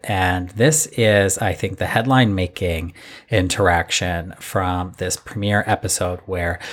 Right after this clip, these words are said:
they're all working together and they're building a shelter. And Rogue is talking to Nina. Now, we heard Rogue tell us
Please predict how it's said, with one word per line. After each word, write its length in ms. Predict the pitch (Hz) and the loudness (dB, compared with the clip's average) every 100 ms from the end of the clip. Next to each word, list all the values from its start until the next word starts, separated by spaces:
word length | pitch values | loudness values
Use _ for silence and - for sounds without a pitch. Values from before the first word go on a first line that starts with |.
| - | -4
they're 120 | - | 4
all 100 | 156 262 | 6 6
working 280 | 254 240 208 | 6 4 0
together 420 | 143 120 117 113 | 2 6 6 6
and 140 | 110 | 2
they're 80 | 85 | -2
building 280 | 95 95 107 | 0 0 0
a 40 | |
shelter. 540 | - 90 80 - 78 80 - - - | 0 -2 -4 -6 -6 -8 -14 -12 -6
And 320 | 92 87 90 | -4 -4 0
Rogue 360 | 95 107 131 135 - | 4 6 6 2 0
is 280 | 95 90 - | 0 0 -2
talking 540 | - 127 - 139 135 | 0 0 2 0 0
to 440 | - - 127 117 117 | 0 0 2 0 0
Nina. 380 | 101 90 78 - - - - | -4 -4 -6 -8 -12 -4 2
Now, 280 | 107 98 - | 4 4 0
we 260 | 107 110 | 2 2
heard 600 | 110 - 185 233 262 262 - | 0 -2 2 4 4 2 -4
Rogue 720 | 120 110 107 92 80 78 - _ | -4 4 4 4 2 -4 -10 _
tell 340 | - - 110 92 | -6 0 2 2
us 440 | 67 - - - | 0 -2 -6 -8